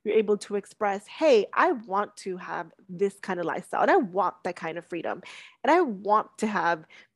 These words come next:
the love of my life, and I want to have a business that fulfills me." And you're able to see that and, uh, express it. And when you express it,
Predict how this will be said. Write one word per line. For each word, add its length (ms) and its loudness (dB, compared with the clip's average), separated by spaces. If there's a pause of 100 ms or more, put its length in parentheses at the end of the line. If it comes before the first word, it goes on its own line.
the 80 6
love 180 6
of 160 -4
my 140 -4
life, 280 -2 (240)
and 80 -2
I 120 2
want 500 -4
to 80 -6
have 260 -8
a 60 -6
business 380 -4
that 160 -6
fulfills 440 -4
me." 240 -6
And 200 2
you're 180 -2
able 320 2
to 200 -6
see 320 -12
that 340 0 (680)
and, 520 0
uh, 120 0
express 600 -4
it. 180 -2
And 100 -2
when 140 0
you 80 -2
express 640 0
it, 260 2